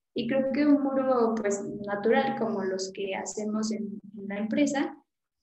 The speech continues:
pues, creo que es benéfico para el medio ambiente, es estético y no va a tener la misma repercusión ambiental que, que un muro verde de plástico, ¿no? Entonces, pues, igual ahí pueden, pueden encontrar en mi página algunos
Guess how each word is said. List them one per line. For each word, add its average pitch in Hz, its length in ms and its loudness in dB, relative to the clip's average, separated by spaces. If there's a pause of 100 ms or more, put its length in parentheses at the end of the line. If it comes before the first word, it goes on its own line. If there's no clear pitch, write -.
(280)
pues, 302 160 4 (280)
creo 262 180 -2
que 269 220 -2
es 247 120 -4
benéfico 240 540 -2
para 202 180 2
el 202 80 0
medio 208 280 0
ambiente, 269 680 4
es 214 120 -2
estético 269 840 0
y 226 160 2
no 220 200 8
va 226 140 8
a 226 120 4
tener 220 240 0
la 220 180 2
misma 220 360 0
repercusión - 760 -2
ambiental 220 600 2 (800)
que, 208 420 0
que 220 100 4
un 220 200 6
muro 185 840 2 (240)
verde 196 360 2
de 190 180 0
plástico, 220 480 2
¿no? - 260 -2 (380)
Entonces, 202 540 -4
pues, 196 180 -4
igual 202 260 2
ahí 214 260 2
pueden, 214 420 0
pueden 214 280 0
encontrar 202 480 -4
en 214 200 0
mi 220 120 4
página 269 440 4
algunos - 600 -4